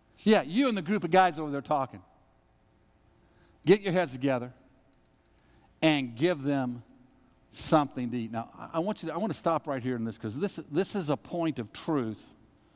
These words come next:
that you need to capture. When you see a need and you take it to the Lord, you know what he does about ninety-nine percent of the time?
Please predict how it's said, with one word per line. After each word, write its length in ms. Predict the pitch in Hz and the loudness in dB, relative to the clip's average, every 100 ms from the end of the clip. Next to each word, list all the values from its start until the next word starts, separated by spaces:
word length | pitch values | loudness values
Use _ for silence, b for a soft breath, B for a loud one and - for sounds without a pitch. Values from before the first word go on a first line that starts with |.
| b b - | b b 0
that 140 | 139 | 0
you 80 | 127 | 2
need 160 | 135 | 0
to 60 | 117 | -2
capture. 420 | - 120 - 101 - _ _ _ _ _ _ _ _ _ _ _ b b b b b b b | -4 -4 -4 -14 -20 _ _ _ _ _ _ _ _ _ _ _ b b b b b b b
When 320 | - 156 180 170 | 0 2 2 2
you 240 | 160 143 | 0 -2
see 400 | - - 220 208 | -4 -2 0 2
a 40 | |
need 380 | 180 175 190 202 | 0 0 0 0
and 100 | 170 | 2
you 80 | 143 | 0
take 260 | - 180 165 | 0 -2 -2
it 40 | |
to 80 | 147 | -4
the 60 | |
Lord, 320 | 143 156 175 165 | -2 0 0 -2
you 40 | |
know 80 | 175 | -4
what 120 | 165 | -2
he 40 | |
does 240 | 143 156 143 | 0 0 0
about 200 | 139 135 | -2 0
ninety-nine 420 | 147 156 147 147 | 0 0 0 -2
percent 320 | 117 - 143 | -6 -2 -2
of 40 | 131 | 0
the 60 | |
time? 280 | 143 147 156 | -2 -2 -6